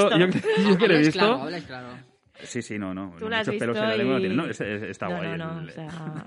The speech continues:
Speaker 1: a mí la lengua se me cae a trozos cuando salgo de ahí. <laughs>
Speaker 2: Bueno, y
Speaker 1: Pero
Speaker 2: además tienes, tienes un papel i-, intenso. Yo sé, yo, yo he ido a verla y la verdad yo creo que vale la pena verte en acción, así que,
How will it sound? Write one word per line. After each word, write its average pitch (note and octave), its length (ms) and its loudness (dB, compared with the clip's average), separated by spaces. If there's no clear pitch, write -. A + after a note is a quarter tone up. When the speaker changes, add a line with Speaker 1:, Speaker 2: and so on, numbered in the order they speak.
Speaker 1:
a F3+ 60 -6
mí F#3+ 100 -4
la G3 140 -2
lengua F#3+ 200 -2
se G3+ 120 -4
me F#3+ 100 -4
cae F#3 220 -4
a F3 60 -4
trozos F3+ 340 -6
cuando F3 240 -4
salgo F3+ 260 -6
de F3+ 80 -4
ahí. - 220 -2
<laughs> G#4 60 2
Speaker 2:
Bueno, - 180 4
y - 40 4
Speaker 1:
Pero - 120 4
Speaker 2:
además - 180 2
tienes, E3 540 0
tienes C3 220 -2
un D#3+ 60 -2
papel C#3+ 260 0
i-, A#2+ 280 -4
intenso. A2+ 360 -4
Yo G#2 80 -4
sé, A#2+ 120 -6
yo, A#2+ 120 -2
yo B2+ 80 2
he C3 40 4
ido D#3 80 2
a D3+ 40 2
verla F3+ 380 0
y A2 160 0
la G#2 100 -2
verdad G#2+ 220 -6
yo C3+ 80 -2
creo B2+ 120 -4
que C3 100 -2
vale A2+ 200 -2
la G#2 140 -6
pena G#2+ 280 -8
verte G#2 480 -10
en A#2 140 -4
acción, B2+ 400 -2
así - 220 -6
que, G#2 420 -4